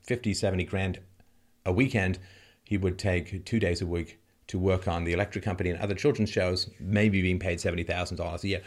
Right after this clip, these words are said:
This is part of his generosity and part of his focus on education,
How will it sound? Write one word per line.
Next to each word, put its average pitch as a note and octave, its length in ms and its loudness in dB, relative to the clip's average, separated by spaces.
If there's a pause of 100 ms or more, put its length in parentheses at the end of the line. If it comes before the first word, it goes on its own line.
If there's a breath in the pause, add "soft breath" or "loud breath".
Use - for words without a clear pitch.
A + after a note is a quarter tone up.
(360 loud breath)
This D3+ 240 8
is - 100 0
part A2+ 280 2
of F#2+ 100 2
his F#2+ 300 0
generosity F#2 760 0
and F#2 200 0
part F#2 200 0
of F2 80 -4
his F2+ 160 -2
focus - 600 0
on E2 380 0 (960 soft breath)
education, F2+ 720 0